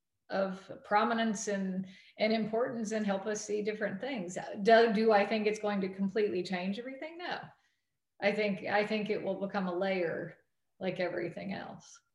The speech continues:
Kind of like art fairs didn't, you know, people, there was all this talk of our art fair is gonna destroy this or this or this. It all just, everything balances over time. We just have to sort of,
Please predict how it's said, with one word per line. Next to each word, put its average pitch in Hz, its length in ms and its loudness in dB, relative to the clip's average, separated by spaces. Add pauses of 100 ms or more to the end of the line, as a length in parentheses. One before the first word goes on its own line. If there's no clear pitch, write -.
(640)
Kind 220 160 2
of 208 100 0
like 202 220 4
art 233 280 4
fairs 220 420 4
didn't, 196 460 -2 (760)
you 233 80 0
know, 208 100 4
people, 214 480 2
there 202 120 0
was 202 180 0
all 196 200 4
this 190 160 -2
talk 190 360 0
of 180 80 -4 (220)
our 185 180 0
art 196 260 4
fair 190 180 -2
is 190 80 -6
gonna 190 160 -2
destroy 190 360 0
this 190 280 0
or 180 80 0
this 196 260 0
or 180 60 -8
this. 202 200 -4 (1040)
It 285 140 8
all 320 340 8
just, - 720 -2
everything 285 500 0
balances 196 800 0 (380)
over 185 540 0
time. 170 360 -4
We 170 80 -4
just 185 180 -6
have 196 200 0
to 190 100 -6
sort 180 220 -8
of, 175 180 -8